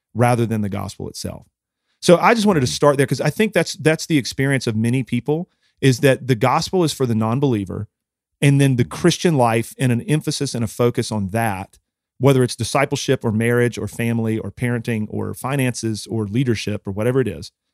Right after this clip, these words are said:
Speaker 1: those things become what we really need to consider our, consider and concern ourselves with in the church.
Speaker 2: Yeah, self-improvement. It's, it's all about how do I become a better me, or how do I, you know, we'll, and we can,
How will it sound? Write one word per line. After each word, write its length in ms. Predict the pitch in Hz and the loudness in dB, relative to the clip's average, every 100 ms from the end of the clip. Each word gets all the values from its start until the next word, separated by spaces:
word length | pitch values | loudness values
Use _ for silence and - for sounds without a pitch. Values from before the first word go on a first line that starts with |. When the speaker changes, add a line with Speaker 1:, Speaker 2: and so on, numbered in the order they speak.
| _ _ _ | _ _ _
Speaker 1:
those 280 | 110 139 160 | 4 6 6
things 240 | 143 127 107 | 2 -2 -2
become 580 | 117 120 113 110 107 - _ - | -4 -2 0 0 -4 -8 _ -2
what 180 | 131 | 0
we 140 | 123 117 | 2 0
really 360 | 107 139 135 | 4 4 4
need 180 | 120 117 | 2 0
to 60 | 110 | -2
consider 400 | 101 - 107 101 | -6 -4 -4 -2
our, 140 | 98 - _ | -6 -10 _
consider 460 | 127 107 123 117 110 | -6 -4 -2 -2 -2
and 220 | 101 95 | -4 -6
concern 320 | - - 117 | -12 -6 -4
ourselves 340 | 104 101 98 95 | -4 -8 -8 -8
with 300 | 98 - _ _ _ _ - | -10 -12 _ _ _ _ -6
in 120 | 101 | -6
the 60 | |
church. 360 | - 90 - _ _ _ _ _ _ _ _ _ | -6 -12 -14 _ _ _ _ _ _ _ _ _
Speaker 2:
Yeah, 140 | 90 82 | -10 -10
self-improvement. 800 | - 110 113 113 98 107 95 87 - _ _ - _ _ _ 110 | -8 -4 -4 -4 -4 -6 -6 -8 -12 _ _ -20 _ _ _ -6
It's, 160 | 104 - | -4 -2
it's 160 | 113 117 | 0 2
all 200 | 113 113 | 4 4
about 280 | 104 98 | 2 0
how 200 | 92 104 107 | 2 4 4
do 180 | 101 104 | 2 2
I 180 | 107 | 2
become 400 | 104 107 - 107 | 2 -2 -2 -2
a 60 | 95 | -2
better 480 | 90 101 101 95 87 _ - - _ _ | 0 0 2 2 -2 _ -20 -20 _ _
me, 440 | 95 95 104 104 98 | -2 2 2 2 -4
or 140 | 90 87 | -8 -2
how 100 | 98 | 0
do 140 | 101 | 2
I, 220 | 95 92 - _ _ - | 2 0 -4 _ _ -2
you 60 | |
know, 80 | 113 | 2
we'll, 180 | 120 135 | 4 4
and 100 | 135 | 2
we 80 | 135 | 0
can, 300 | 131 107 | 0 -2